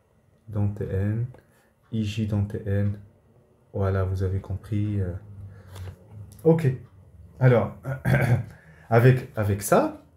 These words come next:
qu'est-ce que j'obtiens ici ? Ça, c'est la signature de quoi ? C'est la signature de rho fois la signature de sigma.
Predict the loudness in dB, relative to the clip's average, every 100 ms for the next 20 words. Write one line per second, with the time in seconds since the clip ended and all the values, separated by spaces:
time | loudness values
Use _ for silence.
0 | _ -2 -2 0 2 2 2 2 2 2
1 | -8 -18 _ _ _ _ _ _ _ _
2 | _ _ _ _ _ _ _ _ _ _
3 | -12 2 4 4 0 -18 -20 -20 -4 0
4 | 0 2 2 2 2 -2 -2 -4 -2 -4
5 | -4 _ -20 -12 -6 -6 -6 -2 0 0
6 | 0 -4 -2 -2 -2 -4 -12 -10 0 0
7 | 0 -12 -20 _ _ _ _ _ _ _
8 | _ -20 _ -20 0 4 4 2 -2 0
9 | -2 -4 -8 -8 -16 -6 -6 -6 -14 -14
10 | -12 -12 -14